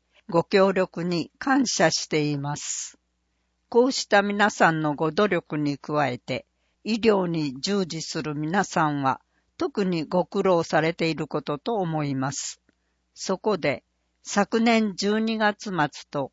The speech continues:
今年一月末に、皆さんへの感謝の意を込めて、フライデーヒーリングと銘打ったミニコンサートを市役所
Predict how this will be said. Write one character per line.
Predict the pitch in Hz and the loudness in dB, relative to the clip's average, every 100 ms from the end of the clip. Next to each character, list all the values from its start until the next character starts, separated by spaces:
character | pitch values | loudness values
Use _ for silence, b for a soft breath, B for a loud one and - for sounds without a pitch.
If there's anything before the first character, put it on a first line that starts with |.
| _ | _
今 | - 202 | -8 -2
年 | 208 - 202 | 0 0 -4
一 | 170 165 214 | -6 -6 -4
月 | 202 208 - 185 156 | 0 -2 -2 -2 -2
末 | - 147 | -2 -4
に、 | 139 127 - B B - | -4 -4 -8 B B -6
皆 | 156 185 180 | 0 0 2
さ | 190 170 | 2 2
ん | 160 | 2
へ | 156 | 0
の | 151 139 | -2 -2
感 | 262 285 247 | 2 2 2
謝 | - 175 | 0 -2
の | 175 | -2
意 | 170 165 | 0 -2
を | 147 | -2
込 | 180 | -2
め | 151 135 | -2 -4
て、 | - 120 - _ _ _ _ | -4 -8 -8 _ _ _ _
フ | _ 156 | _ 0
ラ | 208 | 2
イ | 240 214 | 4 4
デ | 220 220 | 4 4
ー | 208 | 2
ヒ | 240 196 | -2 -2
ー | 175 | 0
リ | 156 | 0
ン | 139 | -2
グ | 123 - _ _ - | -4 -10 _ _ -4
と | 214 190 - _ _ | 0 0 -2 _ _
銘 | 226 220 220 175 | 0 4 6 4
打 | 175 | 0
っ | - _ - | -6 _ 2
た | 147 131 _ | 4 2 _
ミ | 185 185 | -2 2
ニ | 240 | 2
コ | - 220 | 0 -2
ン | 208 | -2
サ | 185 - 156 | 0 2 2
ー | 156 - | 2 -4
ト | 143 | -6
を | 127 _ - | -6 _ -14
市 | - - | -8 -2
役 | 208 202 - | 0 0 -2
所 | - 196 196 | 2 4 4